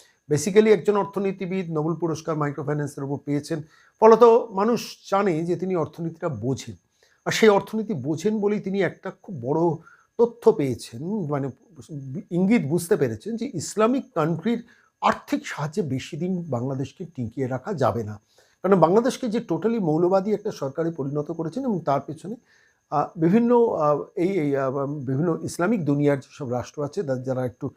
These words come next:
আর্থিকভাবে সবল, তাদের কাছ থেকে বিভিন্ন ফান্ডিং মোহাম্মদ ইউনূস প্রথম দিক থেকে পেয়েছিলেন। কিন্তু সেটা gradually কমছে। সেই তথ্য আমরা সংগ্রহ করছি, আপনাদের আমরা ভারত বার্তায় দেব।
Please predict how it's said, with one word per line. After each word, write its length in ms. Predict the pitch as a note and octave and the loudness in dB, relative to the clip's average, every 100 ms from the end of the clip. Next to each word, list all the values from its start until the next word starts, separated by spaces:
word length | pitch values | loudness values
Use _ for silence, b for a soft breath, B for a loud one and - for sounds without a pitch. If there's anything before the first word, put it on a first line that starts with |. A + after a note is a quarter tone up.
| b b | b b
আর্থিকভাবে 520 | - - B3+ F3+ D#3 C3+ | -4 -2 0 4 4 2
সবল, 380 | - B2+ A#3 | -6 -6 -6
তাদের 340 | B3+ D3 E3 A#3+ | -6 -2 2 2
কাছ 200 | G3 - | 0 -4
থেকে 140 | E3+ | -6
বিভিন্ন 360 | E3 A#2+ D3+ F3+ - | -4 -2 -2 -6 -6
ফান্ডিং 400 | E3 F#3+ A3 B3+ | -4 -2 0 0
মোহাম্মদ 300 | D#3+ B2+ C3+ | 0 0 0
ইউনূস 300 | B2+ C3+ G3+ | -2 -4 -6
প্রথম 300 | - A#2 C3 | -8 -10 -8
দিক 180 | A#2 A2 | -10 -10
থেকে 160 | - - | -16 -12
পেয়েছিলেন। 480 | B2+ G#2 - G#2 G#2+ _ b b | -8 -8 -10 -18 -20 _ b b
কিন্তু 120 | A3 | -2
সেটা 260 | G#3+ - C4+ | 4 6 8
gradually 500 | E3+ E3 E3+ F#3+ G3 - | 8 6 6 2 2 -4
কমছে। 640 | - E3 D#3+ C#3 - G#2+ G#2 _ | 0 0 0 -6 -10 -12 -14 _
সেই 100 | C#3 | -8
তথ্য 280 | C#3+ C#3+ D#3+ | -8 -6 -6
আমরা 200 | D#3 D3 | -4 -4
সংগ্রহ 340 | C#3 B2+ D3 | -4 0 0
করছি, 380 | C#3+ - F3 E3 b b b | 0 -6 -10 -12 b b b
আপনাদের 280 | - C#3+ C#3+ | -8 -2 0
আমরা 140 | C#3 | 0
ভারত 220 | C3 B2+ | 0 0
বার্তায় 300 | A#2+ B2+ C#3 | 0 -2 -2
দেব। 300 | A2+ C3+ C#3 | 0 0 0